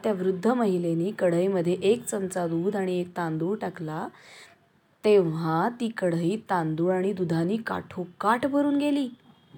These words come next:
तो चमत्कार बघून सगळ्यांना आश्चर्य वाटलं.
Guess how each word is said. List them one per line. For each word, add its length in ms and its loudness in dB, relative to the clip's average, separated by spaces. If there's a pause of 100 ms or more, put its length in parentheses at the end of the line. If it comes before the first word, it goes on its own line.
(420)
तो 100 2
चमत्कार 600 0
बघून 440 -2
सगळ्यांना 720 -4
आश्चर्य 400 -2
वाटलं. 320 -2